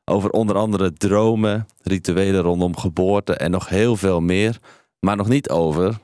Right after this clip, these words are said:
de basisprincipes om jouw leven gericht vorm te geven en controle te nemen. Althans, zo heeft Chris mij dat verteld, hè? Dus,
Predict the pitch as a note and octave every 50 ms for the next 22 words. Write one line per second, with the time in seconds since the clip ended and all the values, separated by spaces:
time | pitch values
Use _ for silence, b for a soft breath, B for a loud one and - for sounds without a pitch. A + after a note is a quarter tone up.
0 | _ - G#2 F#2 D#2 D#2 F#2 G#2 A2 A#2+ B2+ A#2 F#2+ F2+ - - - - F#2 F2+
1 | E2+ - - F#2 E2 - - G#2 A2+ - - - - - - F#2+ F#2 F#2 F2+ F2+
2 | F2+ F2+ F2+ F#2 F#2+ F2+ - F2 - - - E2+ E2 G2 A2 - - - - G2+
3 | G#2+ A2 G2 F2 - - D#2 E2 D#2+ D2+ D2 D#2+ - F#2+ G2 G#2 - b b b
4 | b b b b _ - F#2+ F#2 - F2 G2+ F#2 - A#2 A#2+ A2 F2+ D2+ D2 -
5 | - C#2 C#2 C#2 C2+ C#2+ C#2 - D2+ D2+ - - _ _ _ - D#2+ - - E2+
6 | E2 - - E2+ E2 - - - F#2 F2 - - D2 C2+ G#1 A1+ - - - -
7 | D2+ C#2+ D2 - - F#2+ G2+ F#2+ F2 E2 - - - -